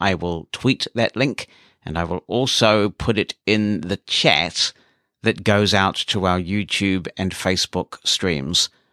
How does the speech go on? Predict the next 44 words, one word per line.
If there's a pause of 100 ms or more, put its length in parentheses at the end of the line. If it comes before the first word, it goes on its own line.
(580)
And
I
know
that
John (160)
and
those
kids
and
their
family
would
appreciate
it
if
you
have
a
few
bucks
to
spare. (440)
I
have
done
this
myself.
You
can
use
any
major
credit
card.
You
can
also
use
PayPal
as
well
if
you
want.